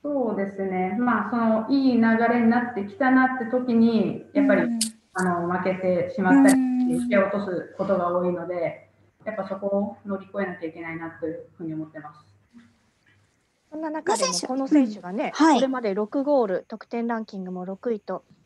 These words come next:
Speaker 3: かなりブレイクしてますけれども、その得点を取れてる要因って、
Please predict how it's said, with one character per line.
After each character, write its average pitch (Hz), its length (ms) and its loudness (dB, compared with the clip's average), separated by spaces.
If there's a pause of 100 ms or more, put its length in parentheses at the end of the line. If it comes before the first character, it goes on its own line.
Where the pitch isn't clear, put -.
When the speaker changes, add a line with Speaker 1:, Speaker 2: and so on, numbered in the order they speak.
(160)
Speaker 3:
か 294 120 -8
な 277 100 -4
り 185 160 -8
ブ 247 120 -2
レ 277 100 2
イ 269 60 -2
ク - 300 -10
し - 120 -20
て 208 80 -10
ま 196 160 -8
す - 100 -20
け 190 120 -12
れ 180 80 -12
ど 175 120 -12
も、 180 160 -12 (440)
そ 240 60 -8
の 233 280 -4 (140)
得 - 220 -6
点 359 280 -2
を 349 220 -2 (160)
取 339 160 -2
れ 254 80 -2
て 202 120 -8
る 180 120 -6
要 269 320 -2
因 285 180 -6
っ 269 40 -16
て、 - 340 -8